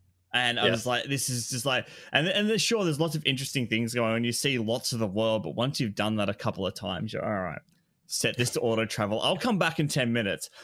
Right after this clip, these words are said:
Speaker 1: Odyssey was the worst for it for me. Was it Od-, yeah, Odyssey.
Speaker 2: Mm.
Speaker 1: Odyssey? Yeah, Odyssey. Um,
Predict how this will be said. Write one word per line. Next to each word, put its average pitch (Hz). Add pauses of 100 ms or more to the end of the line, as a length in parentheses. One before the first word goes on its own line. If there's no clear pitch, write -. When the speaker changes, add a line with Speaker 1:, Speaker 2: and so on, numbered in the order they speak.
(120)
Speaker 1:
Odyssey 190
was 170
the 143
worst 110
for 139
it -
for 160
me. 226
Was 196
it -
Od-, 240
yeah, 147
Odyssey. 120 (800)
Speaker 2:
Mm. -
Speaker 1:
Odyssey? 104
Yeah, -
Odyssey. 104 (460)
Um, 117